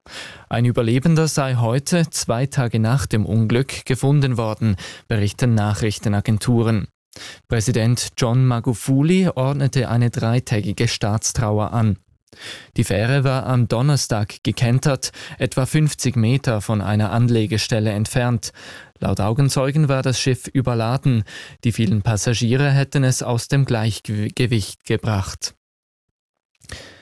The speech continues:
Zwei kleine Roboter der japanischen Raumsonde Hayabusa zwei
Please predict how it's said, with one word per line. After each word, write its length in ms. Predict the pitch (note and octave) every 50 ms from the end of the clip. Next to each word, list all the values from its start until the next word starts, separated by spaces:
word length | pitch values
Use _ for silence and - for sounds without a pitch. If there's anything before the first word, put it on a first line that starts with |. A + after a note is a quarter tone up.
| _ _ _ _ _ _ _ _ _ -
Zwei 260 | - D3 D3+ D3 D#3
kleine 360 | - - D3 C3+ D#3 D#3+ D#3+
Roboter 600 | C3+ B2+ G#2 - A2 C3 - - - F3 D#3 D3+
der 260 | C3+ C#3+ C3+ B2+ B2
japanischen 760 | B2+ A#2 A#2 A#2 - - B2+ G#2+ A#2 C3 B2+ - - C3+ A#2+
Raumsonde 920 | G#2+ G#2 G2 G#2 A#2+ C#3 D3 C#3+ C3 - - A2 G2 G2+ G#2 F#2+ G#2 G2 A#2
Hayabusa 840 | A2+ F#2+ G2 G#2 G#2+ G#2 G2 - B2+ B2+ B2+ - - - A2 G2+ G2
zwei 500 | - - - - A#2 A2 A2 A#2 C#3 D#3+